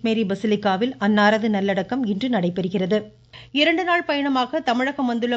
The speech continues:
குடியரசு துணைத் தலைவர் திரு ஜெகதீப் தன்கர் முதுமலை யானைகள் வளர்ப்பு முகாமை இன்று பார்வையிட்டார். கோவை தமிழ்நாடு வேளாண் பல்கலைக்கழகத்தில் நாளை நடைபெறும் கருத்தரங்கில் அவர் தலைமையுரையாற்றுகிறார். அதனைத் தொடர்ந்து தமது தமிழக பயணத்தை முடித்துக் கொண்டு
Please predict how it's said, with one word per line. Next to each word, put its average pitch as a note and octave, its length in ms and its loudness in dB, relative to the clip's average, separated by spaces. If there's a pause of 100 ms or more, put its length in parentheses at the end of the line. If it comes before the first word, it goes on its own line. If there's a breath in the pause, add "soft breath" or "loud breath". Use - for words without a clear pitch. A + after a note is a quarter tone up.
குடியரசு B3 460 -2
துணைத் A#3+ 300 -2
தலைவர் G#3+ 300 -2
திரு G#3 200 -2
ஜெகதீப் G#3+ 400 -2
தன்கர் A3 380 -2
முதுமலை B3+ 380 0 (140)
யானைகள் A#3 500 -2
வளர்ப்பு A3 360 -2
முகாமை G3+ 320 -2 (120)
இன்று A3 260 -2
பார்வையிட்டார். F#3 600 -2 (320 loud breath)
கோவை B3 220 4 (100)
தமிழ்நாடு B3 520 2
வேளாண் G#3+ 320 0
பல்கலைக்கழகத்தில் G#3+ 840 -4
நாளை A#3 320 -2
நடைபெறும் G3+ 440 -4
கருத்தரங்கில் G3+ 600 -4
அவர் F3+ 280 -6
தலைமையுரையாற்றுகிறார். G3 1080 -2 (380 soft breath)
அதனைத் C4 320 0
தொடர்ந்து C4+ 280 -4
தமது A3 380 -4
தமிழக C4 420 0
பயணத்தை A3 440 -2
முடித்துக் A3+ 340 -6
கொண்டு A3 180 -4